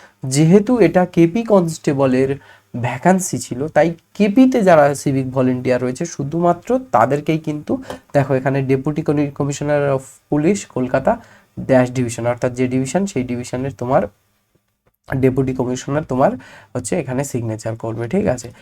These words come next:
এবার শুধু কলকাতা পুলিশই কেন, সেই প্রশ্নটা সবার মধ্যে আসছে। কলকাতা পুলিশ, তার কারণ হচ্ছে এটা কলকাতা পুলিশের ভ্যাকান্সি।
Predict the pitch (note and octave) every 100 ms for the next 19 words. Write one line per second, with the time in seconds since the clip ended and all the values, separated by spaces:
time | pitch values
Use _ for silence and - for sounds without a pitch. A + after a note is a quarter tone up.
0 | _ - D#3+ G#3 G#3+ G3+ A#3+ G3 E3 F3
1 | F3 F3+ F#3 F#3 F#3+ - - - - C3+
2 | D#3+ - B2+ C3 D3 F3 - A#2 A#2+ A#2
3 | A#2 A#2 B2+ - G3 D3 D3 F3+ F#3+ G3+
4 | G3+ - B2 - A2 B2+ C#3 G2+ - B3
5 | C#4+ - - - C3+ E3 C3 A#2+ B2+ C3
6 | C3 C3 D#3+ G3+ D3+ C#3 A#2 A#2 -